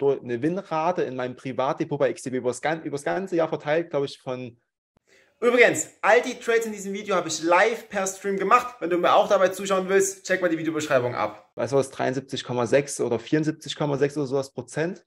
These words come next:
ne? Von daher, äh, und was sagt das letztendlich aus? Das können wir denken, oh, boah, krass, übelst,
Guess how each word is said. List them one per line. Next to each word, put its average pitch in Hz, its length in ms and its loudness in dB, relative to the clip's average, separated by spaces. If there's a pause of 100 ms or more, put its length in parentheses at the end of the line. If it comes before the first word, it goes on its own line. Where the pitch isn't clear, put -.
(140)
ne? 131 200 -6
Von 120 180 -8
daher, 127 320 0 (480)
äh, 123 140 2
und 131 120 2
was 120 140 0
sagt 139 260 -4
das 139 80 -8
letztendlich 131 340 -2
aus? 131 100 0
Das 123 80 -10
können 135 120 -6
wir 127 40 -4
denken, 123 180 -6
oh, 113 260 -4
boah, 127 220 2
krass, 135 220 -8
übelst, 123 540 -8